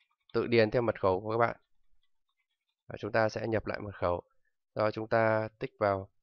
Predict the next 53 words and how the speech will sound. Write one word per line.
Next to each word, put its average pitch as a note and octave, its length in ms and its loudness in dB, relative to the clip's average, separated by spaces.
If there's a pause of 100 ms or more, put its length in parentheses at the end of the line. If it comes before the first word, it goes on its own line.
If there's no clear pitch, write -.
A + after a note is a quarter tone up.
(140)
create D3 260 -2
database A2 360 0
username, A2+ 540 0 (320)
tích B2 200 -6
vào G2+ 120 -4
check - 260 -10
all A#2 200 2 (500)
và G2+ 140 -6
chúng G2+ 160 -6
ta A2 100 2
nhấn G#2+ 200 -2
go. A#2+ 180 4 (600)
Như A#2 80 -2
vậy A2+ 200 2
chúng A#2+ 120 -4
ta A#2+ 140 4
đã A#2+ 80 0
tạo B2 340 4 (100)
xong B2+ 380 0
một G#2 160 0
cái G#2+ 200 -2
database A2+ 440 0
có G#2+ 80 -6
tên A#2 240 -4
là G2+ 120 -6
thiết - 200 -12
kế A2+ 80 -6
web. C3+ 200 4 (760)
Đó, A2+ 120 -2
sau C3 160 0
đó A#2+ 220 6
là D3 120 4
chúng A#2+ 220 -6
ta C3+ 260 2
sẽ B2+ 440 -2
mở G#2+ 420 4
cái B2 260 -4 (420)
database A#2+ 380 2
ra, A#2+ 280 2 (120)
các A#2 80 2
bạn A2+ 140 0 (300)
click E3+ 180 -4
vào G#2 80 0
nó. G2+ 220 -2 (800)
Đó, A2+ 140 -4
sau C#3 160 0
đó C3 160 4
chúng B2+ 180 -6
ta C3 180 2
sẽ B2 140 -8
chọn A2+ 220 -4
là G#2+ 140 -4
import, D#3 420 4